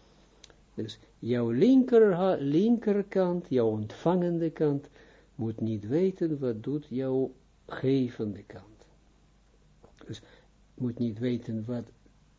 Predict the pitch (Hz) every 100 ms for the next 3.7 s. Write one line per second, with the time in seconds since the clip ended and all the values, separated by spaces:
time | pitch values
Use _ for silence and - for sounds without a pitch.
0 | _ - 120 127 110 107 - 143 143 127
1 | 135 120 - 143 117 - - - - _
2 | _ _ _ - - - - - - -
3 | _ _ _ - 107 98 -